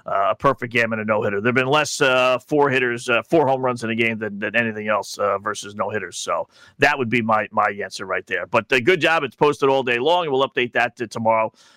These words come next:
uh, before we do our new poll question. All right, Pyramid and, uh, everything else, right? So the Pyramid, we finished off, gave you Phoenix, gave you over Devin Booker, Red Sox, Rangers, over two and a half shots on goal, Crosby.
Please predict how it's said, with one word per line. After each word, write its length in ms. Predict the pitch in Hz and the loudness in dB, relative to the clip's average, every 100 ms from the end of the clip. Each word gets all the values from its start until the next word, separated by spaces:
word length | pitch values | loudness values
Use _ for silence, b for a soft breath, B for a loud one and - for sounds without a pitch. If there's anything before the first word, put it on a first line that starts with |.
| b | b
uh, 240 | - 98 98 | -4 -2 -2
before 280 | 107 - 110 | -4 -4 -4
we 100 | 110 | -4
do 200 | 113 107 | -2 0
our 160 | 104 | 0
new 160 | 110 107 | -2 -4
poll 260 | - 98 | -2 -2
question. 480 | - 110 101 - - B B - | -2 -2 -2 -6 -16 B B 0
All 100 | 156 | 2
right, 180 | 165 - | 2 -2
Pyramid 680 | 240 277 285 269 277 277 254 | 2 2 2 2 2 2 0
and, 520 | 196 196 190 185 180 | 0 2 2 0 2
uh, 240 | 175 170 170 | 2 2 2
everything 340 | 185 196 185 | 0 0 0
else, 300 | 175 135 - | 0 -2 -2
right? 180 | 147 156 | -2 -2
So 140 | - 175 | 0 0
the 120 | 165 | -2
Pyramid, 420 | - 269 277 254 | -2 0 0 0
we 120 | 202 | 0
finished 380 | - 220 208 - | 2 0 0 2
off, 240 | 190 180 | 2 2
gave 180 | 175 175 | 0 0
you 100 | 156 | -2
Phoenix, 520 | - 247 254 254 170 | -2 0 0 -2 -2
gave 160 | 165 151 | -2 0
you 80 | 160 | 2
over 160 | 165 | 0
Devin 320 | 139 156 139 127 | 0 0 0 -2
Booker, 580 | 190 233 - 226 208 - b b | 0 0 2 0 0 -6 b b
Red 260 | 131 180 - | 0 0 0
Sox, 500 | 202 190 190 - - | 2 2 2 -2 -12
Rangers, 760 | 123 165 196 196 160 185 180 - _ | -2 2 2 0 0 0 0 -6 _
over 260 | 175 196 170 | 0 2 -2
two 260 | - 185 | 0 0
and 80 | 180 | 2
a 40 | 165 | 0
half 180 | 170 | -2
shots 360 | 151 165 160 - | 0 0 0 0
on 180 | 147 135 | -2 0
goal, 240 | 143 143 | 0 0
Crosby. 760 | - 185 196 196 156 196 175 | 0 2 2 2 0 2 0